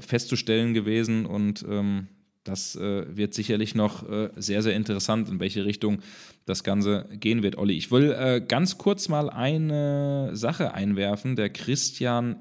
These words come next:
L. Punkt hat uns, vielen Dank dafür, auf, äh, Instagram geschrieben. Ich finde das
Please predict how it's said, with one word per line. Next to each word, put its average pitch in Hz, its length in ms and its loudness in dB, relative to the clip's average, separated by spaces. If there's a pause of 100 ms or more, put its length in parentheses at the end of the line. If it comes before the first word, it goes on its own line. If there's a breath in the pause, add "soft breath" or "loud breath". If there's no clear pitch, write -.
L. 175 240 2
Punkt 120 480 -2
hat - 160 0
uns, 107 260 0
vielen 107 220 0
Dank 104 160 2
dafür, 104 320 0
auf, 101 260 0
äh, 104 120 -4
Instagram 98 580 0
geschrieben. 104 360 -2
Ich 101 80 -6
finde 110 200 0
das 101 120 -2